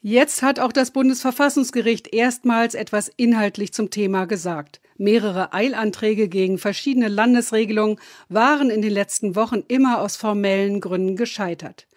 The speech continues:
Nun sagt eine Kammer von drei Richtern, wir stoppen die bayerischen Regeln nicht.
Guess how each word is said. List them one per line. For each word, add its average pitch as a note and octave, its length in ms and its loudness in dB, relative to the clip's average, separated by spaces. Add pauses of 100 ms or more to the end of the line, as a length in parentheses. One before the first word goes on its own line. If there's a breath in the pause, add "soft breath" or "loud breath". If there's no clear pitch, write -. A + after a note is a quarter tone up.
(280 soft breath)
Nun D4 240 8
sagt A#3 300 2
eine F3+ 220 -2
Kammer B3 340 2
von G3 160 -2
drei F3 220 -4
Richtern, A#3 500 -2 (260 soft breath)
wir F#3 180 -2
stoppen B3+ 460 0
die F3 160 -6
bayerischen A#3 680 0
Regeln G#3+ 480 2
nicht. - 400 -2